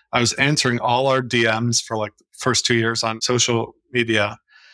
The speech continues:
And so, like, I had thousands of customer touch points almost every day, it seemed like. So we were able to have such a good grasp of our customer and our community, and we were able to iterate so fast. And then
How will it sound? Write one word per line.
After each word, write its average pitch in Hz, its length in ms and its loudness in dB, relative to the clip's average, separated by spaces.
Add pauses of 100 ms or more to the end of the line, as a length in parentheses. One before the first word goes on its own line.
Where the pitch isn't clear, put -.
(280)
And 120 200 4
so, 120 200 2
like, 113 380 -2 (200)
I 147 140 2
had 123 340 0 (240)
thousands 143 520 0
of 113 120 -4
customer 117 400 -2
touch - 260 0
points 101 320 -2
almost 135 460 -2
every 123 260 0
day, 123 300 2
it 113 140 -2
seemed 104 280 -2
like. 104 380 -2 (180)
So - 180 2
we 143 140 4
were 240 140 2
able 117 220 -4
to 110 60 -2
have 117 120 -4
such - 400 0
a 131 40 0
good 113 260 -4
grasp 104 400 -2
of 107 80 -12
our 101 100 -2
customer 110 460 -2
and 101 100 -6
our 107 80 -8
community, 113 720 -2
and 117 140 -4
we 110 60 2
were 110 80 2
able 113 200 -2
to 110 120 -8
iterate 113 320 -4
so 110 160 -2
fast. 110 420 -2
And 113 120 -6
then 107 180 -6